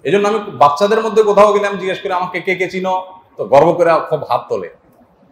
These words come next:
তো যারা চিনে না, ওদেরকে ডেকে আমি আলাদা করে আদর করি এবং তখন অন্য বাচ্চাদেরকে বার্তা দিয়ে দিই। আমি ওদেরকে অনেক বেশি ভালোবাসি, কারণ ওরা মোবাইল দেখে না।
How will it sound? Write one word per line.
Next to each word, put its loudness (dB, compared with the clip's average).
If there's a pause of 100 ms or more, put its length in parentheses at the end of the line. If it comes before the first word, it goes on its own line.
(300)
তো -8
যারা 6
চিনে 4
না, 6
ওদেরকে 4
ডেকে 2
আমি 0
আলাদা 2
করে -2
আদর -2
করি -16 (280)
এবং -2
তখন 0
অন্য -4
বাচ্চাদেরকে 0
বার্তা -2
দিয়ে -10
দিই। -12
আমি -8
ওদেরকে -4
অনেক -8
বেশি -12
ভালোবাসি, -4
কারণ -12
ওরা -4
মোবাইল -2
দেখে -8
না। -20